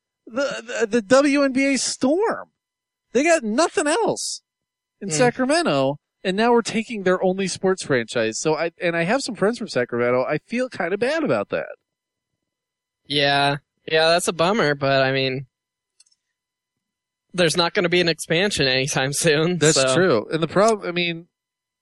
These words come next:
Speaker 1: it, it, it marks something that I think is very, uh, <clears throat> very apropos for the N B A is to actually take teams and send them to large markets.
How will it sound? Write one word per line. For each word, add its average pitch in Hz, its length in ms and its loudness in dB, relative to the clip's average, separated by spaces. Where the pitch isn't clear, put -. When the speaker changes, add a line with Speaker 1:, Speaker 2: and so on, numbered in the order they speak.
Speaker 1:
it, 175 180 -10
it, - 180 -14
it 175 180 0
marks 185 320 0
something 185 320 -4
that 143 120 0
I 143 100 4
think 147 280 -6
is 117 140 -4
very, 110 720 -2
uh, 90 540 -4
<clears throat> - 440 -8
very 143 300 0
apropos 135 600 0
for 202 160 -2
the 196 140 -4
N 196 120 -8
B 202 180 -2
A 202 240 2
is 156 160 -4
to - 140 -6
actually 147 640 -2
take - 340 -4
teams 135 440 -6
and 127 160 -10
send 131 300 -2
them 123 180 -6
to 117 380 -4
large 120 600 0
markets. 110 840 -6